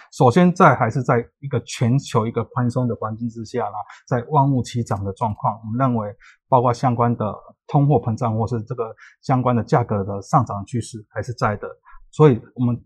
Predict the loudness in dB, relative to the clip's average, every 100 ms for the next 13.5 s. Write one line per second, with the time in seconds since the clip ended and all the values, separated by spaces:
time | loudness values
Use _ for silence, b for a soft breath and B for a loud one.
0 | -4 -2 2 4 4 6 6 6 2 -2
1 | -2 -4 -10 _ -6 -4 -2 2 2 4
2 | 4 2 -2 -2 0 0 -4 -6 -10 b
3 | b b 2 6 6 6 0 -4 -6 0
4 | 0 2 0 2 0 -2 -6 -6 -2 2
5 | 2 0 -10 _ -2 2 2 0 -2 0
6 | 0 0 -2 -2 -2 -4 -8 -8 _ _
7 | 0 4 6 6 4 4 2 0 0 0
8 | -2 B 0 2 2 2 -2 -8 _ _
9 | -2 -2 0 0 2 0 2 2 4 4
10 | 2 4 4 0 -2 -4 b b 0 4
11 | 4 4 2 4 4 6 2 0 -2 -6
12 | -6 -4 -6 -6 b -8 -2 0 6 8
13 | 8 6 4 -4